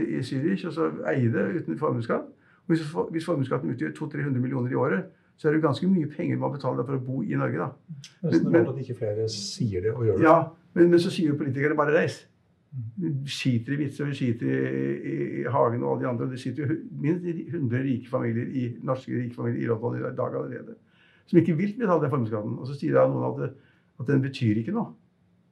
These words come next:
Speaker 1: Når du må tappe selskapene. Det er noen som tror at du har masse penger i madrassen. Det har folk stort sett ikke. De har det. Så de må,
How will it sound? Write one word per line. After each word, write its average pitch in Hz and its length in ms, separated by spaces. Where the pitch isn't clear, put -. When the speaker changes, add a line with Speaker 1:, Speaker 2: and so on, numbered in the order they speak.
Speaker 1:
Når 143 80
du 139 80
må 147 80
tappe 139 240
selskapene. 147 380
Det 156 60
er 180 80
noen 147 100
som 151 80
tror 135 220
at 131 100
du - 60
har - 20
masse 135 220
penger 120 160
i - 20
madrassen. 120 460
Det 127 100
har 113 220
folk 120 240
stort 131 180
sett 131 160
ikke. 170 160
De 156 160
har 113 160
det. - 80
Så 180 80
de 175 240
må, 160 160